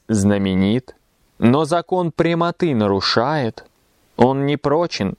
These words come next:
в основе своей. И бывали цари, что хранили прямоту в многопышных дворцах, и отшельник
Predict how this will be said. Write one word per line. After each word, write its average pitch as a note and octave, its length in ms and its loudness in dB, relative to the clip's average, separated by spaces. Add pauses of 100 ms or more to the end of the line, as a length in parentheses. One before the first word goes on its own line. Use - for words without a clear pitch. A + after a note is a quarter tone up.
(100)
в G#2 160 4
основе A#2+ 480 -2
своей. F#2 560 0 (880)
И A#2+ 120 4
бывали B2+ 520 0
цари, G#2 540 0 (180)
что - 260 0
хранили A2+ 680 -2
прямоту B2 880 -2 (360)
в F#2 140 -2
многопышных G#2 920 -2
дворцах, A2+ 800 -2 (680)
и A2+ 120 4
отшельник C#3 960 -2